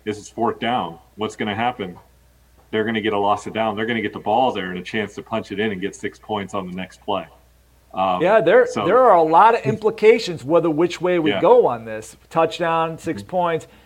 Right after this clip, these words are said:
Speaker 2: Like you said, y-, you're throwing, I mean, it's clear, I think, on this one that the, that the pass was in the, or the attempted pass was in the end zone. So we gotta go safety, but, but you're right. These are all things that we have to be aware of. So I'm gonna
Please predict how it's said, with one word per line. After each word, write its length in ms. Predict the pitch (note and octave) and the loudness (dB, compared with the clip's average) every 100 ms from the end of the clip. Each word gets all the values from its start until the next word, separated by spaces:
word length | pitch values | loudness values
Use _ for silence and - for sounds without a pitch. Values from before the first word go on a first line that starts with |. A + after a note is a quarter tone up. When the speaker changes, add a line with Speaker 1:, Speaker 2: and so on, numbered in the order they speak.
| _ | _
Speaker 2:
Like 140 | - C3+ | -10 -10
you 60 | |
said, 220 | B2 F3 D3 | 0 2 2
y-, 220 | C#3+ D3+ | 0 -10
you're 160 | - D3+ | -4 -4
throwing, 360 | D3 E3 E3 E3 | -2 0 0 -2
I 100 | - | -4
mean, 140 | G#3+ A3 | 2 6
it's 140 | A3+ | 6
clear, 260 | A3+ A#3+ G#3 | 6 8 8
I 60 | E3+ | 6
think, 160 | F3 | 0
on 80 | D#3+ | -2
this 180 | D#3+ D#3 | -2 -2
one 140 | D#3 | -4
that 120 | D#3 D3+ | -4 -4
the, 80 | D3 - | -6 -6
that 180 | D3 C#3+ | -4 -4
the 60 | C3+ | -4
pass 420 | - D3 C#3+ C#3 | -2 2 2 0
was 180 | C#3 B2+ | -6 -6
in 200 | C#3+ D3+ | -6 -4
the, 180 | C#3+ C#3 | -6 -6
or 160 | B2 | -6
the 240 | C3 C3+ B2+ - _ | -4 -4 -4 -12 _
attempted 440 | B2 - E3 D#3+ D3+ | -12 -4 -2 -2 0
pass 280 | D3+ D3 C#3+ | 4 4 2
was 100 | B2+ | -8
in 40 | |
the 160 | C#3+ C#3+ | -6 -6
end 140 | D3 | -6
zone. 360 | C3+ C#3+ C#3 B2+ - _ _ _ | -2 -2 -2 -6 -16 _ _ _
So 120 | - | -6
we 120 | D3 | -2
gotta 180 | D#3 D#3+ | 2 4
go 140 | D3 B2+ | 4 2
safety, 420 | - A3 A3+ G3 | 6 6 6 0
but, 360 | C3 F3+ E3+ D#3+ | 0 0 0 -2
but 100 | D3+ | -4
you're 100 | D3 | 0
right. 320 | D#3 B3+ D3 | 4 4 2
These 220 | D3+ G3 | -2 -2
are 80 | F#3+ | 0
all 440 | E3 F3+ F3+ F3+ - _ | 4 6 6 4 -6 _
things 380 | _ F3+ F3 D#3 | _ -4 -4 -2
that 180 | D3+ D3 | 0 0
we 140 | D#3 | 0
have 180 | D3+ D3+ | 0 0
to 80 | C#3+ | -4
be 380 | C3 C#3+ C#3 B2+ - _ | -2 0 -2 -6 -16 _
aware 400 | A#2+ C3 F3 D#3+ | -4 2 6 6
of. 240 | A2+ - - | 4 -2 -2
So 120 | F3+ | 4
I'm 120 | F#3+ | 6
gonna 260 | A#3+ F3+ | 6 4